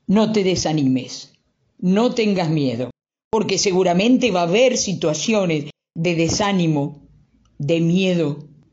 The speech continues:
frente a lo nuevo, a lo inesperado, a lo que no conoces." Algo había sabido, había visto ya Josué de esta nueva tierra. Parece que había gente altísima como gigantes.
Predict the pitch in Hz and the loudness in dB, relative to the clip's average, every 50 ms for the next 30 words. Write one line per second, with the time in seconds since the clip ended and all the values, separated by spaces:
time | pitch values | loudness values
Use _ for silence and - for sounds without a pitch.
0 | _ _ _ - - - 180 175 175 180 175 160 175 185 175 160 160 160 160 160 | _ _ _ -8 -4 0 0 2 2 2 2 2 2 2 2 4 4 2 2 2
1 | 160 165 180 185 190 190 185 175 160 165 165 170 165 175 175 175 165 165 170 170 | 2 2 2 2 2 2 0 2 2 2 2 2 2 0 0 0 0 2 0 0
2 | 165 175 160 156 - - 170 170 175 180 208 214 202 202 214 220 202 190 202 190 | 0 0 -2 -4 -4 -2 0 2 2 2 2 2 2 2 0 0 -2 -2 0 0
3 | 180 160 180 190 185 185 196 233 262 262 311 302 294 294 285 294 330 285 247 - | 0 0 0 0 0 2 0 0 0 2 0 2 2 2 0 0 0 0 -2 -2
4 | - - 302 359 370 381 392 370 359 349 330 294 254 233 277 269 262 247 208 240 | -2 -2 0 2 2 2 2 2 2 2 2 2 2 2 4 4 4 4 2 2
5 | 254 254 254 240 233 - 254 220 196 208 214 208 180 165 185 180 180 185 214 226 | 4 4 2 2 0 -2 -2 -2 0 0 0 0 2 2 2 2 2 2 0 0
6 | 226 208 196 226 262 254 - - - - - 185 160 131 - - _ _ _ _ | 0 0 0 0 0 -2 -2 -6 -14 -6 -4 -2 -2 -2 -4 -8 _ _ _ _
7 | _ _ _ _ - - 196 180 175 - - 185 160 - - - 190 180 160 139 | _ _ _ _ -8 -4 -4 -4 -4 -2 -4 -2 -2 -2 0 0 0 2 0 0
8 | - - - - _ _ _ _ _ _ _ _ _ _ _ - 156 175 170 - | -4 -8 -16 -20 _ _ _ _ _ _ _ _ _ _ _ -6 -4 -4 -2 -2
9 | - 170 165 175 170 165 160 160 165 160 160 156 147 131 135 139 139 - 143 143 | -2 0 0 2 2 2 0 0 0 0 0 0 0 0 -2 -2 -4 -4 -4 -4
10 | 165 190 185 - 208 202 147 170 156 147 156 160 170 208 202 202 196 180 180 - | -4 -4 -2 -2 -2 -2 -2 -2 -2 -2 -2 -2 0 0 0 0 -2 -4 -8 -12
11 | - - - _ _ _ _ _ _ _ _ - - - 226 247 233 226 214 - | -16 -20 -20 _ _ _ _ _ _ _ _ -8 -4 0 2 4 4 4 2 2
12 | - 214 202 202 208 - - 160 170 170 160 165 165 - 311 311 - - - - | 2 2 2 2 0 0 -2 0 0 0 0 -2 -4 -6 -4 -4 -4 -4 -4 -2
13 | 185 170 160 151 151 - 170 160 185 190 - - 202 180 233 247 202 170 156 139 | -2 0 0 -2 -2 -2 -2 -2 -2 -2 -4 -4 -2 -2 0 0 0 0 -2 -2
14 | - 135 127 - - - - | -4 -6 -10 -10 -12 -18 -20